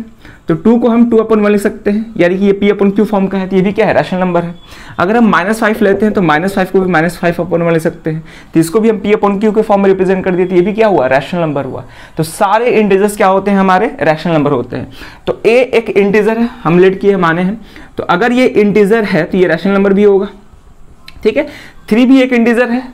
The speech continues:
थ्री भी इंटीजर है, बी भी इंटीजर है, तो इंटीजर्स का मल्टीप्लिकेशन क्या होता है, इंटीजर्स ही होता है, तो ये भी क्या होगा, रैशनल नंबर ही होगा, ठीक है। अब जब दो रैशनल नंबर को डिवाइड करेंगे तो रिजल्ट क्या आएगा, एक रैशनल नंबर ही आएगा, ठीक है ना।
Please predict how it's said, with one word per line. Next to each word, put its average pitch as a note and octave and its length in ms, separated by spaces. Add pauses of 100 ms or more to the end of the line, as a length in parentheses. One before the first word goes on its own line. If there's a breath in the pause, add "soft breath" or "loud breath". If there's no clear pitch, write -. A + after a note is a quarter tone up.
(180)
थ्री G#3+ 160
भी A#3 120
इंटीजर A3+ 340
है, B3 80
बी A3 180
भी G3+ 120
इंटीजर C#3+ 400
है, A#2+ 60
तो - 100
इंटीजर्स F#3 460
का A3+ 80
मल्टीप्लिकेशन G#3 540
क्या A#3 120
होता D#3 240
है, - 60
इंटीजर्स E3+ 460
ही G#3+ 80
होता G3 240
है, G#3+ 120 (400 loud breath)
तो D#3 60
ये F3 100
भी G#3 120
क्या A3+ 140
होगा, D#3 240
रैशनल D#3 420
नंबर C3 260
ही C3 120
होगा, A2+ 260 (260)
ठीक G#3+ 160
है। A2+ 140 (480 loud breath)
अब D3+ 320
जब G3+ 180 (100)
दो C4 200
रैशनल B3+ 300
नंबर A#3+ 160
को C4 120
डिवाइड G3+ 460
करेंगे D3 400
तो A3+ 220
रिजल्ट G3+ 360
क्या A#3 180
आएगा, D#3 220
एक D#3 120
रैशनल E3 280
नंबर A3+ 220
ही A3 120
आएगा, G3 300 (240)
ठीक B3 160
है C4+ 60
ना। C#4 120